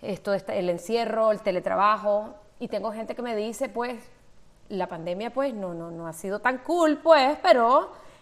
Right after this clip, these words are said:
eh, hemos aprendido, hemos crecido, puedo estar más en casa, a raíz de esto cambié este hábito, a raíz de esto empecé a hacer esto en mi vida".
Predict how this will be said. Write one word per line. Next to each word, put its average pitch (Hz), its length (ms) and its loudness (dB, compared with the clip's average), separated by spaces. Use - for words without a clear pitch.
eh, 202 760 2
hemos 196 220 -2
aprendido, 247 520 0
hemos 233 200 0
crecido, 269 720 0
puedo 196 220 0
estar 190 200 -6
más 180 100 -10
en 180 80 -10
casa, 247 600 2
a 220 40 2
raíz 190 280 0
de 190 180 0
esto 185 320 -2
cambié 185 280 -4
este 190 200 -4
hábito, 240 360 0
a 208 40 4
raíz 185 220 -2
de 185 120 -2
esto 185 140 -8
empecé 175 260 -12
a 170 40 -12
hacer 185 180 -6
esto 175 160 -8
en 170 80 -10
mi 175 140 -8
vida". 220 360 -2